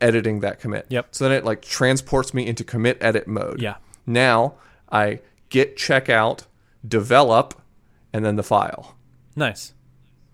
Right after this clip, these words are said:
Speaker 2: Sweet.
Speaker 1: And then I commit amend, and then I continue my rebase, and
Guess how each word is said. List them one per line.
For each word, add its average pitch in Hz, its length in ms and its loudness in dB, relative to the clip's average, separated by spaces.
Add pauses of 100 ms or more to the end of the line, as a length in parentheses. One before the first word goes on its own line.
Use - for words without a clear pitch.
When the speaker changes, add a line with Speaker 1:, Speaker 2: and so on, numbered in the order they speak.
(380)
Speaker 2:
Sweet. - 220 -2
Speaker 1:
And 107 80 0
then 104 260 0
I 101 400 -4 (260)
commit 120 340 0
amend, 123 600 0 (800)
and 110 160 0
then 110 360 0
I 107 400 0
continue 117 440 -4
my 110 120 0
rebase, 104 600 0 (120)
and 104 340 -4